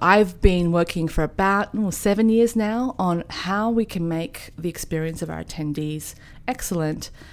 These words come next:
and give the tools to the team to do that from a tech perspective. And that's both what the attendees see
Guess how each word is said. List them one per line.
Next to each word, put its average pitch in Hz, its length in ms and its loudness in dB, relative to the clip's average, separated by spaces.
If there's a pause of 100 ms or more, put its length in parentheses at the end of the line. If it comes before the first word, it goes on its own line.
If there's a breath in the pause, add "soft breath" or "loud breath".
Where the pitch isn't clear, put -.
(240 loud breath)
and 165 200 -2
give 175 120 -4
the 165 80 -2
tools 202 440 0
to - 80 -8
the 165 80 -4
team 165 260 -4
to 160 80 0
do 175 180 0
that 156 200 -4
from 160 100 -2
a 147 40 -2
tech - 260 -6
perspective. - 640 -10 (420 loud breath)
And 175 80 -2
that's - 160 -4
both 160 420 0
what - 300 -2
the 160 180 -2
attendees 156 480 -2
see 262 340 -2